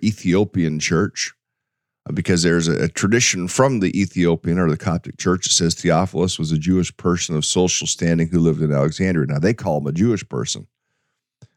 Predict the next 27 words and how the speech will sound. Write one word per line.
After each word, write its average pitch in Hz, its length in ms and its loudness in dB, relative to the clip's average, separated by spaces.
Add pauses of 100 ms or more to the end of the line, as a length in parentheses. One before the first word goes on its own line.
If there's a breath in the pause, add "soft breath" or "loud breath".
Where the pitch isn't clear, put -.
(220 soft breath)
Uh, 76 300 2 (800)
John 98 320 0
Wesley, 107 340 2
the 85 100 2
founder 92 320 0
of 80 60 2
the 82 40 0
Methodist 98 420 2
Church, 82 280 0
followed 82 360 2
this 76 240 -2
idea 78 420 2
in 73 120 0
some 76 200 0
of 71 140 0
his 80 180 2
teachings. - 580 -6 (1400)
<clears throat> - 520 -6 (720)
Some 110 240 4
think 104 220 0
he 101 120 2
was 87 120 4
a 90 60 4
Roman 85 280 4
official 90 380 0
because 85 340 0
Luke 80 240 4